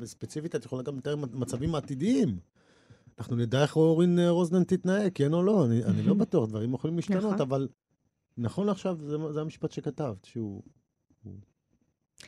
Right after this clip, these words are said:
Speaker 2: אגב, בהקשר למה שאמרת קודם, אם אני נותנת להם פתחון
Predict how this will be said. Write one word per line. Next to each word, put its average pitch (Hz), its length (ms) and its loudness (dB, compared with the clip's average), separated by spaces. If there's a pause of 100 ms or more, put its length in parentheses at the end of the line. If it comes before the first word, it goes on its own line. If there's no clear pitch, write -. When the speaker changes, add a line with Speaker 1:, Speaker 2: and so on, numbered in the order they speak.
(640)
Speaker 2:
אגב, 180 240 -2 (100)
בהקשר 190 300 -2
למה 190 160 -2
שאמרת 196 300 2
קודם, 262 300 6
אם 180 100 2
אני 202 180 2
נותנת 202 280 0
להם 208 180 2
פתחון 180 360 -2